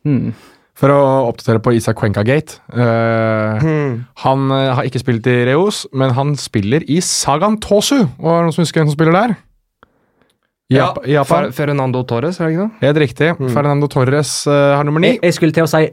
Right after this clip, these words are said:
Speaker 1: Wanko Kanu.
Speaker 2: Nei,
Speaker 1: For
Speaker 2: men
Speaker 1: han er svar på alle spørsmål. Er ikke han det?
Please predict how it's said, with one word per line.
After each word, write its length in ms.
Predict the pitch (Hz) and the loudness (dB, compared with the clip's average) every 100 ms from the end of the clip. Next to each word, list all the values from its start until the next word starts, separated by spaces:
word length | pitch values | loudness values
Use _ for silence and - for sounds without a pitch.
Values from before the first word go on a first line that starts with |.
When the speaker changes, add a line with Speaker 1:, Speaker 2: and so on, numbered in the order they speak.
| 131 | 0
Speaker 1:
Wanko 380 | 143 151 139 131 | 0 2 0 0
Kanu. 340 | 127 127 120 - _ _ _ _ _ _ _ - | 2 2 2 -4 _ _ _ _ _ _ _ -2
Speaker 2:
Nei, 120 | 135 | 2
Speaker 1:
For 60 | 156 | 4
Speaker 2:
men 40 | |
Speaker 1:
han 120 | 156 160 | 2 2
er 40 | |
svar 240 | 131 160 156 | 2 0 0
på 100 | - | -2
alle 180 | 135 135 | 0 0
spørsmål. 400 | 135 135 131 107 - | 0 -2 -2 -6 -6
Er 80 | |
ikke 80 | 156 | -2
han 100 | 160 | 0
det? 140 | 160 | 0